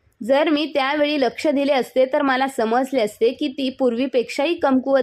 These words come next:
झाली आहे. तिच्या डोळ्यांखाली काळी वर्तुळं होती. ती नेहमी डोक्यावर रुमाल बांधायची आणि ती दिवसेंदिवस बारीक का होत चालली आहे हे मला कळत नव्हते.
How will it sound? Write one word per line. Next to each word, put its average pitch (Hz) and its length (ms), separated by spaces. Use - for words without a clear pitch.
झाली 214 260
आहे. 196 200
तिच्या 339 240
डोळ्यांखाली 349 680
काळी 302 340
वर्तुळं 339 440
होती. 220 400
ती 294 80
नेहमी 285 320
डोक्यावर 277 480
रुमाल 262 320
बांधायची 226 680
आणि 254 260
ती 320 80
दिवसेंदिवस 262 720
बारीक 240 380
का 349 100
होत 320 200
चालली 277 400
आहे 220 220
हे 262 60
मला 269 240
कळत 254 380
नव्हते. 196 380